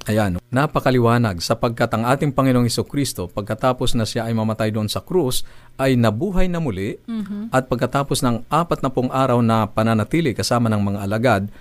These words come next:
Speaker 1: siya ay umakyat sa langit. Siya ang tinutukoy na anak na lalaki. Pagkatapos ay isinulat ni Apostol Pablo sa Hebreo,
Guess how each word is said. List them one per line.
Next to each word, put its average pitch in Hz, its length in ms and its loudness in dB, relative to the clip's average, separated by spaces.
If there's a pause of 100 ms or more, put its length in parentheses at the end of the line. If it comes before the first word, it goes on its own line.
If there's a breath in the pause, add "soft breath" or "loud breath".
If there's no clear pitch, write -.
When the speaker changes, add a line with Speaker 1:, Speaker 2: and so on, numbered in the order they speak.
(220 soft breath)
Speaker 1:
siya - 240 0
ay 131 400 0
umakyat 123 640 0
sa - 160 -2
langit. 92 400 -4 (320)
Siya 135 480 0
ang 117 240 0
tinutukoy 113 880 0 (320 loud breath)
na 123 240 4
anak 117 400 -2
na 104 160 -2
lalaki. 90 480 -6
Pagkatapos 123 880 0
ay 110 160 0
isinulat 117 640 -2
ni 107 160 -2
Apostol 107 400 -4
Pablo 117 320 -4
sa - 160 -4
Hebreo, 117 480 -2